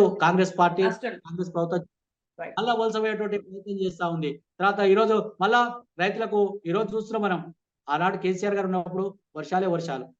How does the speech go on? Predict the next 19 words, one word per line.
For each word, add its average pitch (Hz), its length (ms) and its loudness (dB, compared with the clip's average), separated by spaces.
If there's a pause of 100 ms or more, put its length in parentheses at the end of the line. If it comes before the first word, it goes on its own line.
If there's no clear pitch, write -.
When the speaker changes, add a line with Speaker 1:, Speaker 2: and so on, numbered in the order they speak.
(180)
Speaker 1:
నోడు 170 220 0 (320)
రేవంత్ 180 220 0
రెడ్డి 180 160 2
వచ్చిన 160 140 -4
ఒక్క 160 360 -8
వర్షం 160 180 -10
ఏమైనా 175 180 0
వచ్చిందా 170 340 2
మేడం? 147 180 -6 (600)
ఈ 135 40 -6
రోజు 165 180 -2
కరువు 165 340 2
కాలంలో 175 280 0
ఉన్నాం. 156 240 -2 (240)
తర్వాత 165 280 -8
క్రాప్ 190 320 4
హాలిడే 196 260 2
ఇచ్చేటువంటి 180 400 -4
పరిస్థితి 175 400 -2